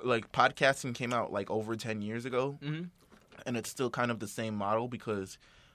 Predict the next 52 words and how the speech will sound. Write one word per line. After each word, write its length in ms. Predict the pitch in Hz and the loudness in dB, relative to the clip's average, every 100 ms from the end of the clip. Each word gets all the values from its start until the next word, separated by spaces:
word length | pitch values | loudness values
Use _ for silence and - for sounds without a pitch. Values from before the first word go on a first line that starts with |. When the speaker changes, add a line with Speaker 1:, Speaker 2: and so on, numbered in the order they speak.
| - | -10
Speaker 1:
when 120 | 107 | 0
podcasting 480 | 117 117 127 117 117 | 4 4 4 0 -2
came 180 | 120 110 | -6 -2
out, 140 | 113 | -2
it 60 | 85 | -2
wasn't 300 | 98 104 92 | -6 -6 -6
popular, 460 | 90 87 98 110 107 | -6 -6 -6 -4 -6
and 100 | 92 | -4
probably 320 | 95 92 95 | -4 -4 -4
in 80 | 87 | -4
the 60 | |
last 340 | 85 87 82 - | -2 -2 -4 -10
three 220 | 87 90 | -10 -6
years, 560 | 87 90 90 98 - - - | -6 -6 -6 -10 -16 -20 -18
four 240 | - 82 | -12 -10
years, 440 | 82 78 78 78 - | -8 -8 -8 -10 -14
it's 100 | - | -16
become 360 | 87 - 90 | -14 -12 -12
super 320 | 90 101 80 | -10 -12 -12
popular. 560 | 78 69 69 69 76 82 - 151 | -10 -10 -8 -8 -10 -12 -14 -12
Speaker 2:
It's 160 | 143 | -8
really 200 | 165 143 - | -6 -8 -8
not 180 | 143 165 | -4 -4
just 180 | 165 127 | -4 -6
super 200 | 180 143 | -2 -2
popular, 480 | 135 127 147 165 165 | 0 0 0 -2 -2
easily 400 | 143 139 147 147 127 | -4 -6 -4 -4 -4
accessible 420 | - 131 139 120 | -4 -6 -6 -8
to 120 | 135 | -6
everyone 380 | 113 113 113 110 | -4 -6 -8 -8
to 60 | 110 | -6
do. 200 | 110 113 | -6 -4
You 180 | 113 120 | -2 -2
don't 100 | 123 | -2
have 140 | 127 | -2
to 80 | 123 | -2
Speaker 1:
Absolutely. 120 | - | 0
Speaker 2:
have 100 | 131 | -2
a 40 | 113 | -2
full 300 | - 135 127 | -4 -2 -2
home 280 | 135 127 120 | -2 -6 -6
studio 380 | - 120 120 | -8 -4 -4
to 100 | 113 | -2
do 200 | 104 107 | -4 -2
it. 160 | 117 - - - | -2 -4 -10 -16
Speaker 1:
You 80 | 110 | -12
can 140 | 107 110 | -6 -6
listen 220 | 110 117 | -4 -6
to 100 | 113 | -6
what 300 | 90 98 - | -6 -6 -6
you 60 | 107 | -6
want 340 | 101 101 101 | -6 -6 -8